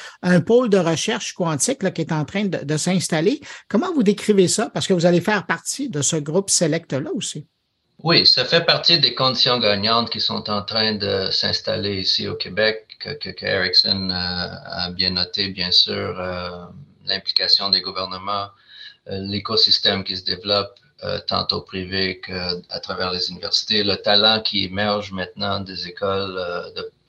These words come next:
Speaker 2: qu'on, qu'on a ici. Fait que c'est ces conditions gagnantes qui font qu'on a décidé de faire, euh, une partie de notre, euh, charge de travail en, en quantique, de le faire ici. On a, euh, on a une liste de choses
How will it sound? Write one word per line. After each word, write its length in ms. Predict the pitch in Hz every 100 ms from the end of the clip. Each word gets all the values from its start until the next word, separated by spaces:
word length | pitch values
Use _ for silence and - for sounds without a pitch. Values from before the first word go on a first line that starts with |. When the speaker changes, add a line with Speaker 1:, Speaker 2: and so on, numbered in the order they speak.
| -
Speaker 2:
qu'on, 140 | 87
qu'on 320 | - 95 92
a 100 | 90
ici. 400 | 90 95 110 110 - - - - _ -
Fait 180 | 107
que 160 | - 107
c'est 240 | - 113
ces 220 | 107 117 -
conditions 420 | 117 110 - 113
gagnantes 500 | 107 98 101 110 110
qui 140 | 104
font 300 | - 104 101
qu'on 320 | 98 98 95
a 340 | 95 95 92 92
décidé 460 | 90 92 95 104
de 140 | 101 98
faire, 460 | - 98 95 92
euh, 220 | 92 90 92
une 140 | 95
partie 500 | - 95 - 113 101
de 140 | 98
notre, 340 | 98 95 95 - -
euh, 460 | 95 92 90 87 87 90 -
charge 400 | - - 95 98
de 40 | 98
travail 560 | - 90 87 92 92 90
en, 120 | 90 -
en 80 | 101
quantique, 500 | - 87 - 98 95
de 80 | 95
le 140 | 90
faire 280 | 90 92 87
ici. 380 | 87 - - - - - - - _ 85
On 160 | 87
a, 180 | 90 95 95
euh, 280 | 92 87 87 95 - -
on 120 | 92 95
a 80 | 98
une 100 | 95 101
liste 160 | 104
de 100 | - -
choses 220 | 104 104